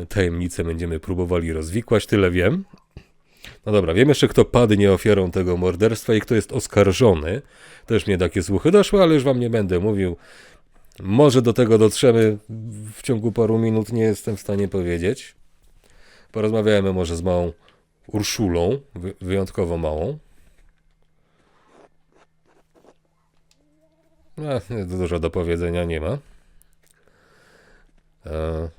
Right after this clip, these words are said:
nie, serio, to wygląda jak taki żywy obraz.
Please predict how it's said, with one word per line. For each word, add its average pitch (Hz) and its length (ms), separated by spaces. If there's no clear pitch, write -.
nie, 101 200
serio, 87 260
to 156 80
wygląda 170 240
jak 135 100
taki 113 200
żywy 110 460
obraz. 82 640